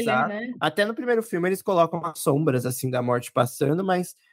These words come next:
Speaker 1: eles vão tirando isso, e eu achei ótimo, porque eu acho que a morte não tem que ser vista como um monstro, porque eu acho que não é o ponto ali. E, e é isso,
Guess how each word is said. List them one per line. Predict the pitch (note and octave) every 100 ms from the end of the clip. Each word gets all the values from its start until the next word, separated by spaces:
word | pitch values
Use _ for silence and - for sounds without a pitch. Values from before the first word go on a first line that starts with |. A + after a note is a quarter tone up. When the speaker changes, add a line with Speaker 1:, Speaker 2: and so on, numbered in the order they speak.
| _
Speaker 1:
eles | - D#3+
vão | D3 D#3+ D#3
tirando | - F3 D3+ D#3 D3
isso, | C#3 - C#3+
e |
eu | C3
achei | C3 C3 - C3
ótimo, | B2 - - B2
porque | C3+ - B2
eu | A#2 A#2+
acho | B2+ -
que | -
a |
morte | A#2+ B2+ -
não | C3
tem | C#3+
que | D3+
ser | D3 C3+
vista | - B2+
como | - B2 B2 A#2+ C3
um |
monstro, | C3 A#2+ D3+ G#3 - C4
porque | F#3 A2+ C#3
eu | B2
acho | B2 -
que |
não | C3+ B2
é |
o | C#3
ponto | C#3+ B2+ B2 F#3 B2+
ali. | A#2+ C3 -
E, | - E3 E3 D#3 D3+ D3 - - _ _ _
e | E3+
é | A#4 A#4+
isso, | - - D#3